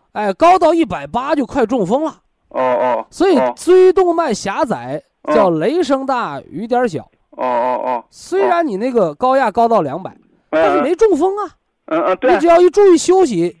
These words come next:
Speaker 1: 他不用增加加药，那高压也就落回来了。
Speaker 2: 哦，他有几年了？
Speaker 1: 保护好颈椎
Speaker 2: 有十几年了。
Speaker 1: 啊，保护好颈椎。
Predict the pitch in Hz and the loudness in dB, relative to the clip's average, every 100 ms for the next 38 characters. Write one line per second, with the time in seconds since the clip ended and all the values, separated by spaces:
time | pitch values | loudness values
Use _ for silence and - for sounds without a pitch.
0 | _ 285 - 381 392 427 359 320 320 302 | _ -10 -10 0 4 4 4 0 -2 0
1 | 285 277 277 247 254 180 226 196 254 269 | 0 -2 -2 0 0 -2 -6 -4 -2 0
2 | 247 139 117 175 240 320 285 139 101 73 | -2 -6 -6 -4 -4 -4 -4 -6 -10 -16
3 | _ - 139 131 - 269 311 - 190 185 | _ -4 -2 -2 -2 0 0 -2 -4 0
4 | 196 226 - _ _ _ - 202 247 330 | 0 0 -4 _ _ _ -2 -2 2 2
5 | 196 175 180 254 220 226 - 175 165 151 | 2 2 2 2 2 0 -2 -6 -6 -4
6 | 143 214 143 127 180 139 139 | -2 0 0 -2 -6 -8 -10